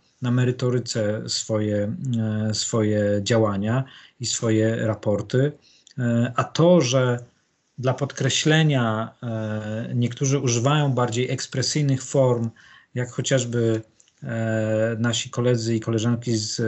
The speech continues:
Greenpeace'u, którzy chcąc zwrócić uwagę na temat opakowań jednorazowych,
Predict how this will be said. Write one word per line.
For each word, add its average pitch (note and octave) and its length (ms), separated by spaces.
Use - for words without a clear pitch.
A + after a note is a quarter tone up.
Greenpeace'u, A#2 580
którzy G#2+ 380
chcąc A#2+ 340
zwrócić B2+ 680
uwagę A#2+ 340
na A2+ 220
temat A#2+ 440
opakowań F#3 540
jednorazowych, G#2 800